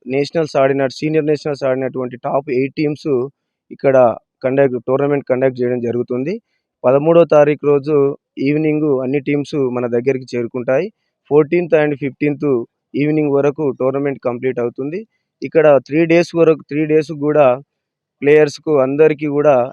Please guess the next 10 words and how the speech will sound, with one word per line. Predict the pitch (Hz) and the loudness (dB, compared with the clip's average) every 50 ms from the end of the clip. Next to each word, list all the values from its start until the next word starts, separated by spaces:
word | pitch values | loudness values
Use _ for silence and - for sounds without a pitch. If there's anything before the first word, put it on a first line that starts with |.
| - | -8
ఇక్కడే | 131 120 - 147 139 139 131 123 | -10 -4 -2 0 2 4 4 2
అకామిడేషన్, | 120 110 - 143 143 143 143 139 143 135 - - 156 156 165 - _ _ _ _ 107 110 | 2 2 2 2 2 4 4 2 2 2 0 -4 -8 -8 -10 -14 _ _ _ _ -8 -4
భోజనం, | 123 131 135 135 143 143 147 151 160 156 _ _ _ _ _ _ _ - | -2 0 0 0 -2 -2 -4 -6 -8 -12 _ _ _ _ _ _ _ -6
తర్వాత | 131 127 139 139 139 127 143 139 127 123 123 127 - _ _ _ _ _ _ - | -2 0 2 2 2 2 2 2 2 2 0 -4 -8 _ _ _ _ _ _ -2
ప్లేయింగ్ | 127 135 147 147 151 156 147 151 147 135 131 123 113 - - | 2 2 2 2 2 0 0 0 2 2 2 0 -2 -6 -6
మొత్తం | - 131 131 - - 156 151 147 | -6 -6 -4 0 0 0 2 2
కూడా | 143 147 156 151 139 127 127 135 - | 2 2 4 4 4 4 2 0 0
జెడ్పీహెచ్ఎస్ | 131 135 135 135 143 151 147 135 143 139 123 127 | -2 -2 -2 0 -2 -2 -2 -2 -4 -6 -6 -2
బాయ్స్ | 120 127 127 131 127 127 | 0 0 2 0 0 -2
గ్రౌండ్లో | 123 135 131 131 127 127 127 131 120 110 107 - | -2 -2 0 0 -2 0 0 0 0 -2 -4 -6